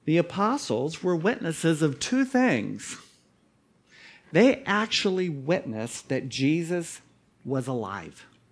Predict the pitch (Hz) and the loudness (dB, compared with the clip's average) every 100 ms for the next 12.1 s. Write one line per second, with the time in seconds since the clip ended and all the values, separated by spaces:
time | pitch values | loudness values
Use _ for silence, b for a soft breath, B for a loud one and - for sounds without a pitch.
0 | _ _ _ _ _ _ _ _ _ _ | _ _ _ _ _ _ _ _ _ _
1 | _ _ _ _ _ _ _ - 135 143 | _ _ _ _ _ _ _ 0 2 4
2 | 139 156 131 131 - - 120 117 113 - | 2 -2 0 -4 -4 -6 -2 -2 -4 -4
3 | 123 123 117 117 110 107 - 139 123 147 | 0 2 2 0 -2 -4 -6 -8 -4 -4
4 | 196 175 62 - - - _ _ _ _ | -4 -8 -12 -16 -18 -20 _ _ _ _
5 | _ b b b b b b b _ - | _ b b b b b b b _ -4
6 | 151 151 160 160 196 - - - _ _ | -2 -2 -4 -6 -6 -10 -14 -20 _ _
7 | _ B B B - 185 170 - 190 226 | _ B B B 4 8 8 6 6 6
8 | 240 233 233 226 - - 240 226 - 147 | 6 4 2 2 -2 -2 -4 -4 -2 4
9 | 170 190 170 - - - 135 156 170 214 | 6 6 2 -4 -14 -14 -4 0 2 0
10 | 214 - 240 262 120 - - 110 113 127 | -4 -4 -2 -2 -6 -8 -8 -8 -4 2
11 | 143 160 185 180 165 165 160 165 165 160 | 6 8 8 4 0 0 2 2 0 -2